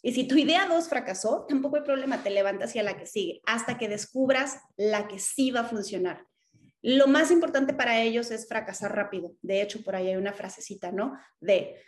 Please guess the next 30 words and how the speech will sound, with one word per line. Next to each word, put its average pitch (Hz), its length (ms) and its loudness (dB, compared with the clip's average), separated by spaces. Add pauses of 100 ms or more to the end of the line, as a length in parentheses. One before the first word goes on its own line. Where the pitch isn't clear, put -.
"si - 160 -6
vas 226 180 2
a 240 60 -2
fracasar, 226 480 -2
tienes 208 240 -2
que 220 80 -10
fracasar 202 480 -4
lo 190 140 0
más 214 320 0
rápido 202 400 -2
posible". 247 480 -2 (100)
¿Para 208 180 0
qué? 208 120 -6
Para 185 220 -8
que 226 100 -6
no 269 120 2
gastes 311 280 2
tu 208 100 -10
tiempo, 254 320 0
para 185 200 -4
que 202 100 -4
no 226 100 -4
gastes 240 320 -8
tu 180 60 -14
esfuerzo 254 560 -4
y 196 80 -12
para 185 240 -6
que - 100 -10
no 190 140 -2
gastes 196 420 -6